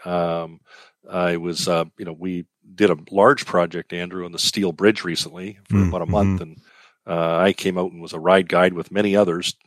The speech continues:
Speaker 1: I did about five shifts, and, um, people's demeanor was pretty good. The ridership is significantly down,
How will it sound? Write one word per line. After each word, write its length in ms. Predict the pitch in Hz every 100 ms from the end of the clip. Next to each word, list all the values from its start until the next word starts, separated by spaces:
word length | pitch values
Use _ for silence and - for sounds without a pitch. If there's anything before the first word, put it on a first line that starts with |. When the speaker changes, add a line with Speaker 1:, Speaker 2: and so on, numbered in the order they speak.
| _
Speaker 1:
I 180 | - 90
did 100 | 95
about 160 | 85 82
five 320 | - 95 90
shifts, 400 | - 92 - -
and, 160 | 82 80 _ _ _ _
um, 560 | 92 92 87 87 85 87 _ -
people's 380 | 135 120 107
demeanor 420 | - 87 104 117 113
was 160 | 90
pretty 240 | - 95 87
good. 400 | - 113 113 101 _
The 80 | 104
ridership 480 | 95 135 101 - -
is 160 | 80
significantly 880 | - - - 95 95 120 123 113 110
down, 440 | 98 82 85 135